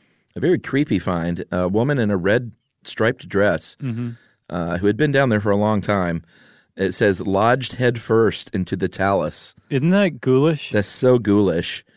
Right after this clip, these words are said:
Speaker 2: Yeah.
Speaker 1: And she had a gold ring inscribed with "Forget Me Not."
Speaker 2: Yeah. And then the irony of that is that she's never been identified.
Speaker 1: Yeah, that seems remarkable to me.
Speaker 2: It does. And man, I looked, I was like, "I don't know how else to word this search," but I didn't find anything about that woman being identified ever.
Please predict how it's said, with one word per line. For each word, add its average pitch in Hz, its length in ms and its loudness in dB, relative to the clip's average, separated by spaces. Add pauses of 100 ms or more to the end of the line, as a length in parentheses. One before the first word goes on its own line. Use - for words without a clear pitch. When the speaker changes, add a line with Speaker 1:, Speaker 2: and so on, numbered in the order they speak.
(100)
Speaker 2:
Yeah. 127 240 -6 (100)
Speaker 1:
And 101 140 -2
she 131 100 0
had 113 80 4
a 107 80 4
gold 110 460 4
ring 101 480 0 (480)
inscribed 104 560 2
with 101 160 2
"Forget 104 520 -2
Me 87 160 -2
Not." 73 380 -8 (380)
Speaker 2:
Yeah. 120 240 -2 (840)
And 139 120 2
then 143 80 4
the 151 60 6
irony 143 420 4
of 123 140 0
that 123 200 2
is 117 120 -2
that 123 120 -2
she's 127 240 -8
never 127 200 -2
been 120 160 -2
identified. 123 760 -4 (180)
Speaker 1:
Yeah, 160 140 -4
that 285 180 -8
seems 147 280 -4
remarkable 104 560 0
to 78 80 -8
me. 71 240 -10 (440)
Speaker 2:
It 165 160 2
does. 196 280 4
And 143 120 4
man, 160 300 2
I 175 260 2
looked, 151 460 2
I 139 160 4
was 135 240 0
like, 120 260 0
"I 139 160 0
don't 165 180 2
know 143 120 2
how 139 240 2
else 147 200 2
to 131 120 0
word 127 380 2
this 117 140 -4
search," 165 440 -2
but 127 100 0
I 131 140 4
didn't 147 240 2
find 127 340 0
anything 175 540 2
about 131 300 2
that 131 180 0
woman 131 320 0
being 120 240 -2
identified 113 640 -2
ever. 113 400 -4